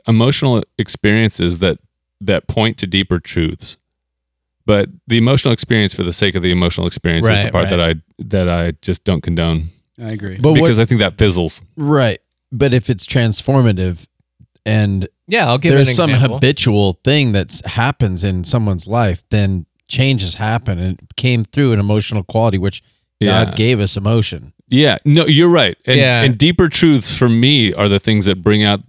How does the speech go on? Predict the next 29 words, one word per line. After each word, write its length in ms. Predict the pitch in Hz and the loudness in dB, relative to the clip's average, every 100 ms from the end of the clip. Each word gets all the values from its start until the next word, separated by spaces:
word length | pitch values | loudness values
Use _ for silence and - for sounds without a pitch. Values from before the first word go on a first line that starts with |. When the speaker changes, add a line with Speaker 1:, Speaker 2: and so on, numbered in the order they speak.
| _ | _
Speaker 1:
the 200 | - 101 | -4 -2
strongest 560 | - - 110 156 139 - | 0 0 0 2 0 0
emotions. 520 | 85 82 - 80 78 | 0 -2 -4 -8 -6
Like 200 | 85 - - | -6 -6 -6
when 220 | 107 107 | -2 0
I'm 300 | 107 107 95 | 0 0 -2
truly 340 | 85 - 127 123 | -4 0 2 2
hit 160 | 123 | 0
by 140 | 107 98 | 0 0
that, 120 | 92 | 0
it's 120 | 90 | -2
'cause 140 | - 92 | 0 0
I'm 200 | 92 92 | 0 0
recognizing 960 | 104 123 113 92 90 87 85 87 87 | 0 0 -2 -2 0 0 0 -2 -2
and, 360 | 95 87 82 78 _ - | 0 0 0 -4 _ -4
and, 400 | 95 87 82 73 _ _ _ _ _ _ | 0 0 -2 -6 _ _ _ _ _ _
you 140 | 95 87 | -2 -2
know, 240 | 76 85 - _ - | -2 -6 -10 _ -4
encountering 760 | 107 - 117 117 107 90 85 - | -2 0 0 2 2 2 0 -4
such 320 | - 117 98 | -2 0 0
a 60 | 95 | -2
deep 240 | 101 85 | -2 -2
truth 220 | - 95 | 0 0
that 140 | 92 87 | 0 0
it 120 | 87 | 0
is 160 | 82 - | -2 -4
moving, 580 | 95 92 110 98 73 71 _ _ _ 95 | 0 2 2 2 -2 -10 _ _ _ -8
extremely 480 | - - 131 123 | -4 0 2 2
moving. 400 | 82 76 82 85 | 2 -2 -4 -8